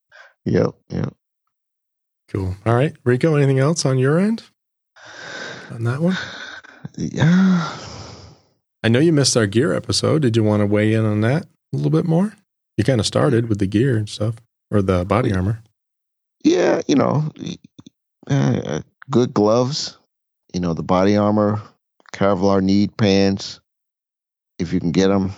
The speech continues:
Speaker 1: if you can afford 'em. A lot of guys, you know, they can't afford, you know, some, you know, hundred fifty dollars for those jeans. So, you know, then buy, you know, a heavy jean, then get the body armor to put underneath it.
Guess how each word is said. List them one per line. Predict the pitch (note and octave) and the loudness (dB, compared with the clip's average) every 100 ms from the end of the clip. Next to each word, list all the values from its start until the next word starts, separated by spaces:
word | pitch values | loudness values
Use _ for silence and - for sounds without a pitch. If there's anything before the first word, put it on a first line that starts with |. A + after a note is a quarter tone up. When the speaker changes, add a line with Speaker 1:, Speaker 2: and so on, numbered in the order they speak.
| - | -12
Speaker 1:
if | - | -4
you | F#2+ | 0
can | F2 | 0
afford | E2 G2 F#2+ | 0 0 2
'em. | F#2+ | 2
A | F#2 | 2
lot | F2+ F#2 | 2 2
of | F2+ | 0
guys, | G2 F2 F2+ F2 | 0 0 0 -2
you | G2 | -2
know, | E2+ | -2
they | D#2+ F2 | 0 -2
can't | - G2+ | 0 0
afford, | F#2 - G2+ G2+ - | 0 0 0 0 -4
you | - F2+ | -6 -4
know, | E2+ | -4
some, | F2 - F2+ F2+ - | -4 -4 -2 -4 -4
you | F2 | -4
know, | D#2 C#2 | -2 -4
hundred | F#2 D2+ F2+ F2+ - _ _ _ _ - | -6 -4 0 0 -2 _ _ _ _ -8
fifty | - F2+ - F2+ | -2 -2 0 0
dollars | E2 E2+ F2 E2+ | 2 2 2 0
for | E2+ F#2+ E2+ | -2 -2 2
those | F2+ F2 | 2 0
jeans. | - E2 E2+ F2 | -2 -2 -2 -2
So, | - F#2 E2 - _ - - - - - | -4 -2 -4 -6 _ -20 -20 -20 -20 -6
you | F2 | -2
know, | F2 F2 | 0 2
then | G2 F2+ | 0 0
buy, | E2 F2 F2 F2 E2+ F2+ _ | 2 2 2 2 -2 -6 _
you | - | -8
know, | F2+ D#2+ D2 | -6 -6 -6
a | - | -4
heavy | F2 G2+ G2 | 0 2 0
jean, | E2+ G2 G2 F#2+ F#2 F#2+ _ _ _ | -2 0 2 0 -2 -6 _ _ _
then | E2+ | -6
get | E2 E2+ | -4 -4
the | |
body | E2 F2 F2 F2+ | 0 0 2 2
armor | F2 E2+ | 0 -2
to | D#2+ | -6
put | - F2 | -4 -2
underneath | G2 F#2+ F#2+ F2+ G#2 | 0 0 0 0 0
it. | F#2+ | -2